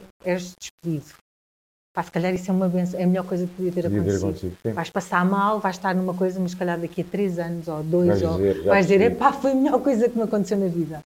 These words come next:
Speaker 1: E o que eu posso dizer é, claro que o Afonso não foi a melhor co-, o Afonso,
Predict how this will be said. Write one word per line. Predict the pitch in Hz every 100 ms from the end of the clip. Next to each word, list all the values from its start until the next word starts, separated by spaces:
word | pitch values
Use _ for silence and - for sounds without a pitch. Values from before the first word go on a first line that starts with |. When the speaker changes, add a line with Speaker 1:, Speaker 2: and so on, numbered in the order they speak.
| _ _ _ _
Speaker 1:
E | 185 185
o |
que | 180
eu | 220
posso | 226 220
dizer | 196 202
é, | 190 180 185 -
claro | 208 208
que | 214
o |
Afonso | 185 214 202
não | 208
foi | 180
a | 202
melhor | 190 185
co-, | 185
o | 196 196 170
Afonso, | - 220